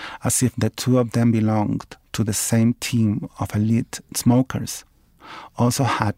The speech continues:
to put his out. And I had to fight my own desire to light up. After class, the professor and his assistant headed quickly out to the parking lot,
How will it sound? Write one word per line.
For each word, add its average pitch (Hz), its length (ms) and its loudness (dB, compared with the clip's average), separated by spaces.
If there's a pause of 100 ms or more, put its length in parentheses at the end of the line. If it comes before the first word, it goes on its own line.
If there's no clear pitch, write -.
(140)
to - 120 -10
put - 360 -4
his 123 260 2
out. 107 380 -4 (1120)
And 120 140 4
I 104 360 -2
had 101 200 -6
to 92 120 -4
fight 92 300 0
my 95 260 0
own 98 200 4
desire 92 420 0
to - 200 -8
light 90 220 0
up. 92 240 -4 (2000)
After 110 280 -4 (140)
class, 110 420 0 (300)
the 117 60 0
professor 117 580 -2
and 95 140 0
his - 220 -6
assistant - 760 -6 (500)
headed 127 460 -4
quickly 127 540 -4 (240)
out 117 200 0
to 117 100 -4
the 107 80 0
parking 117 480 -2
lot, - 260 -10